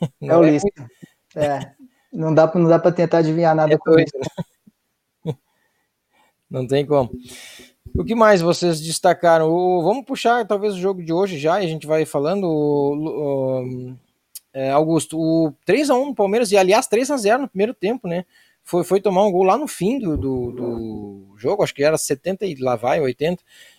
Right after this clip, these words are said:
Speaker 1: Ahn, esse Palmeiras tá te surpreendendo ou, ou, na verdade, agora a coisa vai, encaixou? Assim,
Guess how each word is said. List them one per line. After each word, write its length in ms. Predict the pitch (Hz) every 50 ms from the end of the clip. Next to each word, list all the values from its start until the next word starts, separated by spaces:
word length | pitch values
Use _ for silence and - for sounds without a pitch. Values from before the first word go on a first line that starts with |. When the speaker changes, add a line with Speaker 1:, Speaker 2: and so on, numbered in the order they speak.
| _ _ _ _ -
Speaker 1:
Ahn, 1160 | 143 147 143 139 139 135 135 135 131 131 131 127 127 131 127 127 127 123 123 120 120 123 123 110 _ _ _ _ _ _ _ _ -
esse 320 | 165 208 220 - - 285
Palmeiras 960 | - - 233 226 208 185 180 190 220 254 269 277 262 247 - - - - - - - - - - -
tá 120 | 196 214
te 160 | - - 208
surpreendendo 840 | - - 214 202 - 196 185 180 170 160 175 196 233 269 302 311 294
ou, 300 | 269 240 240 240 240 220
ou, 200 | 180 196 196 208
na 100 | 202 202
verdade, 340 | 185 190 175 185 208 202 214
agora 500 | 190 160 160 175 190 214 233 233 214 185 - - - - - -
a 120 | 156 156
coisa 280 | 151 170 175 165 170 156
vai, 200 | 139 156 180 214
encaixou? 560 | 202 180 185 160 160 - - 170 190 226 247 - - - - _ _
Assim, 380 | - 156 156 - 202 180 139